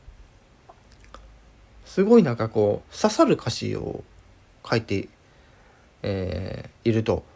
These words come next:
いうところでですね、私もちょっと注目し始めています。今後ね、いろんな曲ちょっとね、掘り出してきて、ね、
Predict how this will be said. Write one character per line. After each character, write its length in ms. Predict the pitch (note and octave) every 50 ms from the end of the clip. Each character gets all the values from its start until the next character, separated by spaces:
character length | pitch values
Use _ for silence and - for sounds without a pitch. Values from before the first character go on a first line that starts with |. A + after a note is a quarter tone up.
| _ _ _ -
い 60 | A#2
う 120 | A2+ G#2
と 80 | A2+ A#2+
こ 140 | A#2+ - G#2+
ろ 60 | G2+
で 80 | G#2 G#2
で 80 | -
す 140 | - - -
ね、 100 | B2 B2+
私 300 | A#2 A#2 - D3+ - -
も 80 | C#3+ C3+
ち 80 | -
ょ 20 | C#3
っ 40 | C3+
と 180 | - - -
注 180 | - - - C3+
目 320 | B2+ A#2+ A#2 A2+ - A#2+
し 160 | A2+ - -
始 280 | - - C3+ C#3 D3 D3
め 120 | D3 C#3
て 240 | B2 A2+ G2 A2+ A#2 - _ _ _ - - - _ -
い 20 | -
ま 240 | A2 G2+ F#2 F#2+ G2+
す。 260 | - - - - - _ _ _ _ - - - - - - - - - - -
今 160 | - G#3+ A3+
後 100 | A3 A3
ね、 260 | A3+ B3 A#3+ A#3 - - -
い 60 | F3+
ろ 160 | F3 F#3+ F#3+
ん 80 | G3 F#3
な 300 | F#3+ F#3 F3+ F3+ F3 F3+
曲 260 | F3+ - F3+ - F#3
ち 80 | F3+ -
ょ 40 | E3+
っ 20 |
と 260 | - - A2+ F#2 - - - - - - - - - - - - - _ -
ね、 120 | D3 D3
掘 160 | C3+ - C#3+
り 60 | C#3+ C#3
出 160 | C#3 C3+ B2
し 60 | -
て 100 | - A2
き 80 | - -
て、 240 | - F#2+ F2+ - - - - - - _ _ - - - - _ _ _ - - - - - - - - - - _ _
ね、 300 | - C3 B2+ A#2+ A2+ -